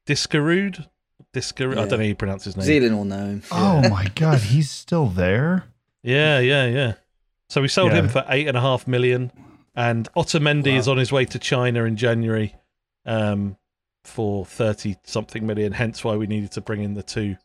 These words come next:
Speaker 1: the two centre backs. Um, so yeah, the, the, it started. David Silva's contract runs out at the end of the year,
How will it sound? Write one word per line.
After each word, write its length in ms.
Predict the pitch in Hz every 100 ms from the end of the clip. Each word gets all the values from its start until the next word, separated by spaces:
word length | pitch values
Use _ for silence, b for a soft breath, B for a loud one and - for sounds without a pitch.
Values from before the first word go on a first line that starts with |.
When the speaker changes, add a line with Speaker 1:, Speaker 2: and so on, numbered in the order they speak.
| _ _ - b b -
Speaker 1:
the 80 |
two 180 | 104 117
centre 320 | 104 120 -
backs. 480 | 104 113 - - - _ _ _ _ _ -
Um, 460 | 110 107 104 104 117
so 140 | -
yeah, 220 | 139 135
the, 300 | 113 123 135 -
the, 260 | 127 127 - _ _ _ _ -
it 160 | 165
started. 500 | - - 160 143 117
David 220 | 175 165
Silva's 340 | 143 170 151 147
contract 360 | - 151 151 143
runs 180 | 139
out 140 | 143 143
at 40 |
the 60 | 135
end 100 | 127
of 40 | 131
the 80 |
year, 460 | 127 147 147 147